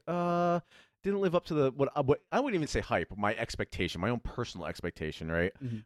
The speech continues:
Speaker 1: But, 'cause I don't think this movie was overly hyped, to be honest with you. I don't think people were, like, flocking, running to the theater,
Speaker 2: Right,
Speaker 1: like,
Speaker 2: yeah.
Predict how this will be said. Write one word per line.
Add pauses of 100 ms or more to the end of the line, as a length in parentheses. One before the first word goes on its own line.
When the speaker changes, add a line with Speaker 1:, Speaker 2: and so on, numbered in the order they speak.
Speaker 1:
But,
'cause
I
don't
think
this
movie
was
overly
hyped,
to
be
honest
with
you.
I
don't
think
people
were,
like, (220)
flocking,
running
to
the
theater,
Speaker 2:
Right,
Speaker 1:
like,
Speaker 2:
yeah.